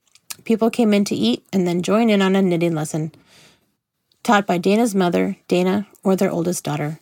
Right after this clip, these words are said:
And every night when the shops were closed, the little family would turn on music and get the knack side of the shops ready for the next day.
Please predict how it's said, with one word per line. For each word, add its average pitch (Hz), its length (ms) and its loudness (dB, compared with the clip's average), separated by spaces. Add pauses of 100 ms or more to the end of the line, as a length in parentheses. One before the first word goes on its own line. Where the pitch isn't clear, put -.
(640)
And 190 120 2
every 208 220 4
night 180 300 2
when 202 120 2
the 185 60 2
shops 180 320 0
were 226 80 0
closed, 180 440 0
the 180 80 0
little 202 240 2
family 190 360 2
would 180 160 0
turn 247 160 0
on 269 140 2
music 190 420 0 (360)
and 226 100 0
get 220 140 2
the 214 100 0
knack 196 300 2
side 185 320 0
of 190 80 2
the 214 80 0
shops 196 400 -2
ready 175 200 0
for 185 120 -6
the 180 80 0
next 165 300 -6
day. 160 240 -6